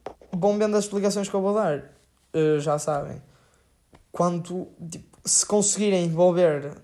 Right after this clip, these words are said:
os vossos amigos, vão ter sempre poder, porque é, tipo, É como tudo na vida, né? Vocês estão aqui, se vocês começam os N F Ts com mais vinte gajos, se quinze desses gajos não se conhecem uns aos outros,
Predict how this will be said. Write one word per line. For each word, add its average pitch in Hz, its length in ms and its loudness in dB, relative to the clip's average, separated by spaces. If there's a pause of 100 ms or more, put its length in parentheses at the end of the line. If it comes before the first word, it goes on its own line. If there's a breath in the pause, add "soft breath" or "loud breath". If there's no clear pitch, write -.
(640)
os 156 160 -4
vossos 165 300 0
amigos, 196 280 0
vão 214 120 0
ter 175 120 0
sempre 175 340 -2
poder, 175 460 -2
porque 190 360 -4 (1000 soft breath)
é, 170 180 -4
tipo, - 280 -14 (680)
É 160 120 -4
como 165 280 -2
tudo 160 180 -6
na 160 120 0
vida, 185 240 -6
né? 151 100 -8
Vocês 143 300 2
estão 156 220 0
aqui, 190 420 0 (1120 loud breath)
se - 180 0
vocês 160 240 4
começam 175 300 2
os 175 80 0
N 180 140 8
F 175 100 -2
Ts 175 140 0
com 185 100 -2
mais 180 180 4
vinte 175 220 0
gajos, 147 560 2 (640 soft breath)
se 180 760 4 (540)
quinze 202 320 4
desses 196 260 4
gajos 196 280 6
não 208 160 2
se 202 80 -2
conhecem 196 320 2
uns 185 120 0
aos 185 200 4
outros, 156 360 0